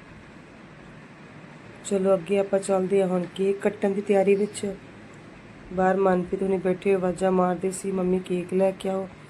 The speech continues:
ਇੱਧਰ ਆਪਾਂ ਕੇਕ ਲੈ ਕੇ ਆਉਂਦੇ ਹਾਂ। ਮਨਪ੍ਰੀਤ ਨੇ ਕੈਂਡਲ ਜਗਾਉਣੀਆਂ ਸ਼ੁਰੂ ਕੀਤੀਆਂ। ਤੇ ਫਿਰ ਕਹਿਣ ਲੱਗਾ, "ਪਾਪਾ ਮੈਂ ਵੀ ਆਪਣੇ ਫੋਨ ਵਿੱਚ ਇੱਕ ਦੋ ਫੋਟੋਆਂ ਖਿੱਚ ਲਵਾਂ।"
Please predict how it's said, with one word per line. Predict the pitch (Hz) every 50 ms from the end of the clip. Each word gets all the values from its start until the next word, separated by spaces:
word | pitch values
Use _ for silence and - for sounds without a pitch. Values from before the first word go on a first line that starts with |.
| - - - - - - - - - -
ਇੱਧਰ | 185 185 165 - 190
ਆਪਾਂ | 190 185 185 190 185
ਕੇਕ | 185 - 190 190 185 185
ਲੈ | 208 196 202 196
ਕੇ | 196 - 196
ਆਉਂਦੇ | 190 185 185
ਹਾਂ। | 190 190
ਮਨਪ੍ਰੀਤ | 185 185 185 185 180 185 190 185 180 - - -
ਨੇ | 208 196 180 180 185 180 180 -
ਕੈਂਡਲ | - 190 185 180 180 175 190 190
ਜਗਾਉਣੀਆਂ | 185 185 190 180 185 180 180 180 190 185
ਸ਼ੁਰੂ | 185 - 185 190
ਕੀਤੀਆਂ। | 196 - 202 196 190 - 196 190 196 196 190 190 - - - - - - - - - - - - - - - - - - - - - - - - - - - - - - - - - - - - - - - - - - - - - - - - - - - - - - - - - - - - - - - - - - - - - - - - -
ਤੇ | 190 180
ਫਿਰ | 175 - - 190 190 190 190 - -
ਕਹਿਣ | 196 190 190 190
ਲੱਗਾ, | 190 185 196 190
"ਪਾਪਾ | 185 190 185 180 180 - 196
ਮੈਂ | 190 185 180 175 175
ਵੀ | 185 190 190
ਆਪਣੇ | 185 180 - 180 196
ਫੋਨ | 196 - - 190 185 185
ਵਿੱਚ | 185 185 196 190 - -
ਇੱਕ | - 214 196 -
ਦੋ | 170 190 190
ਫੋਟੋਆਂ | 185 - 190 180 175 180 190 185
ਖਿੱਚ | 185 - 185 180 - 202
ਲਵਾਂ।" | 190 196 190 190 190